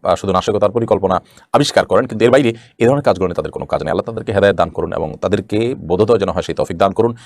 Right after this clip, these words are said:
আমার মনে হয় যে অভিভাবকরাও একটু দায়িত্বশীলতার পরিচয় দিতে হবে এবং যেখানে সেখানে খাতনা করাবেন না। আহ, একদম রেজিস্টার্ড কোনো হসপিটাল ছাড়া, রেজিস্টার্ড কোনো ডাক্তার ছাড়া যেখানে সেখানে খাতনা, খাতনা করানো থেকে আমাদের নিবৃত্ত থাকতে হবে। এমডি হারুন আপনি লিখেছেন, "চার রাকাত বিশিষ্ট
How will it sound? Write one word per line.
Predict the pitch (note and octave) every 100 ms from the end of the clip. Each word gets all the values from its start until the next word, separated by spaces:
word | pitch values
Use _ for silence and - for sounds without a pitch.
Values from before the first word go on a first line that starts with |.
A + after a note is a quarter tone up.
| - -
আমার | A2 C3
মনে | D#3+
হয় | C#3 - F#2+
যে | G2+ F#2
অভিভাবকরাও | G2+ G#2 A2 A#2+
একটু | A2+ G2+
দায়িত্বশীলতার | G2 G2 G2 -
পরিচয় | - C#3 A#2+
দিতে | G#2+
হবে | A2 B2
এবং | G2
যেখানে | - A2
সেখানে | G2+ F2
খাতনা | - - D2+ D2+
করাবেন | E2 D2 D2
না। | G2+ - _ - _
আহ, | - F2 E2+ E2+ G2+
একদম | F2+ G2 F#2 E2+ _ G2+
রেজিস্টার্ড | G2 F#2+ - G#2+
কোনো | G2
হসপিটাল | F#2+ G2 F2
ছাড়া, | F#2
রেজিস্টার্ড | F2 - F2+
কোনো | F2
ডাক্তার | D#2+ G2+
ছাড়া | - F3
যেখানে | G2+ D#2+
সেখানে | - F2
খাতনা, | - D2
খাতনা | A2+ -
করানো | D2 D2
থেকে | -
আমাদের | E2
নিবৃত্ত | D2+ D2 -
থাকতে | F#2+ -
হবে। | - - - - - _ _ -
এমডি | D3+
হারুন | B2 D3+
আপনি | F3 B2+
লিখেছেন, | A#2+ D3+ C#3
"চার | A#2
রাকাত | A#2+ G2+
বিশিষ্ট | G2+ -